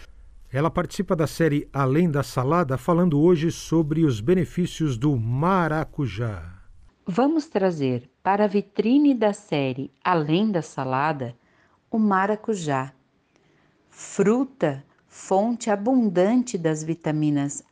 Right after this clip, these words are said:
Speaker 2: A, C e outras vitaminas do complexo B. Apresenta boa quantidade de sais minerais, entre eles o cálcio,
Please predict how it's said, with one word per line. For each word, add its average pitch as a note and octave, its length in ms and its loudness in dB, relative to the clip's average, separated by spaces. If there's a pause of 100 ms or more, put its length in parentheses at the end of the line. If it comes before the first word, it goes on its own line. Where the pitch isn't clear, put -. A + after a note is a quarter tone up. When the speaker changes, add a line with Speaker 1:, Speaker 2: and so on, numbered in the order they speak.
Speaker 2:
A, F3+ 360 0 (260)
C G3 580 -2 (320)
e F#3 180 2
outras A3+ 480 0
vitaminas F#3+ 680 -2
do G3+ 80 2
complexo E3 720 -2
B. D#3 280 0 (840)
Apresenta E3+ 720 0
boa D#3 480 2
quantidade D#3 720 -4
de C#3 160 -10
sais C#3+ 400 -4
minerais, C3+ 840 -4 (480)
entre G#3+ 400 2
eles C#3+ 420 0
o C3+ 60 -4
cálcio, E3+ 840 -2